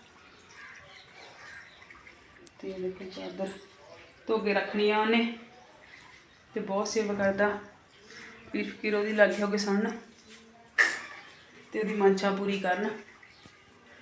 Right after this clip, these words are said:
ਸੋ ਇਹ ਗੱਲ ਆ। ਤੇ ਹੁਣ ਮੈਂ ਨਿਆਜ਼ ਦਾ ਪ੍ਰਸ਼ਾਦ ਚਾੜ੍ਹਤਾ ਆ, ਮੱਥਾ ਟੇਕਤਾ ਤੰਦਰੁਸਤੀ ਲਈ, ਮਨੋਕਾਮਨਾ ਵਾਸਤੇ, ਜਿਹੜੀ ਮੇਰੇ ਮਨ 'ਚ ਕਮ-,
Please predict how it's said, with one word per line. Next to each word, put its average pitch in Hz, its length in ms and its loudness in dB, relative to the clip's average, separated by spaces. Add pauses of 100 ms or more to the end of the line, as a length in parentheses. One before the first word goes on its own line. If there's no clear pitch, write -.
(340)
ਸੋ - 280 -8
ਇਹ 214 200 0
ਗੱਲ 208 220 4
ਆ। 208 100 2 (720)
ਤੇ 226 60 -2
ਹੁਣ 214 100 4
ਮੈਂ 214 120 4
ਨਿਆਜ਼ 208 280 4
ਦਾ 208 80 4
ਪ੍ਰਸ਼ਾਦ 202 420 2
ਚਾੜ੍ਹਤਾ 202 440 6
ਆ, - 160 2 (800)
ਮੱਥਾ 208 260 -2
ਟੇਕਤਾ 208 480 2
ਤੰਦਰੁਸਤੀ 202 800 -2
ਲਈ, 214 240 2 (960)
ਮਨੋਕਾਮਨਾ 208 760 2 (280)
ਵਾਸਤੇ, 220 560 0 (100)
ਜਿਹੜੀ 214 240 -2
ਮੇਰੇ 214 240 -4
ਮਨ 202 160 -2
'ਚ - 60 -8
ਕਮ-, 185 360 -4